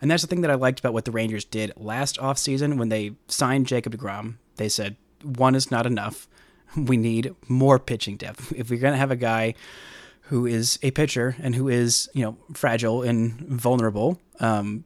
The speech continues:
then you gotta go get a whole bunch of them so that, um, <laughs> maybe by the time you get to the end of the season, if you've been having a good season and you get to the playoffs, you've got at least a couple of guys healthy and ready to go, a top-year playoff rotation." And the same thing goes for the bullpen.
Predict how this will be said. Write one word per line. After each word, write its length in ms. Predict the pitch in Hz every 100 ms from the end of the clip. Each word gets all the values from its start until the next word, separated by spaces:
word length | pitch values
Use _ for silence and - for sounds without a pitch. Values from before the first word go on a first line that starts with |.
| -
then 260 | 135 127 120
you 160 | 139
gotta 160 | 143 143
go 100 | 135
get 240 | 127 127
a 60 | -
whole 180 | - 123
bunch 240 | 131 135
of 60 | 117
them 140 | 104
so 140 | 110 110
that, 220 | 107 104
um, 580 | 104 101 98 110 156 139
<laughs> 40 | -
maybe 480 | 127 131 127 117 110 -
by 280 | 151 123 123
the 80 | 117
time 320 | 123 113 113
you 100 | 107
get 300 | 107 110 -
to 160 | - 104
the 160 | 101
end 100 | 104
of 60 | 98
the 60 | -
season, 360 | 185 185 180 - - -
if 200 | 160 156
you've 100 | 139
been 80 | 123
having 260 | 123 113
a 80 | 104
good 200 | - -
season 480 | - 160 156 151 185
and 260 | 131 117 107
you 80 |
get 140 | 104 110
to 80 | 110
the 60 |
playoffs, 420 | - 127 117 -
you've 160 | 123 113
got 160 | 117 110
at 80 |
least 180 | 120 117
a 40 | -
couple 280 | - 151
of 80 | 131
guys 300 | 117 107 107
healthy 500 | - 117 113 107 104
and 200 | 107 107
ready 160 | 110 107
to 80 | 107
go, 280 | 104 104 - - -
a 60 |
top-year 500 | 131 135 131 120 117
playoff 440 | 113 - 117 101 -
rotation." 500 | 101 165 - 101 - _ -
And 160 | 143 131
the 60 |
same 220 | - 151 143
thing 180 | 135
goes 240 | 120 113 107
for 80 | 110
the 80 |
bullpen. 400 | - 180 123 98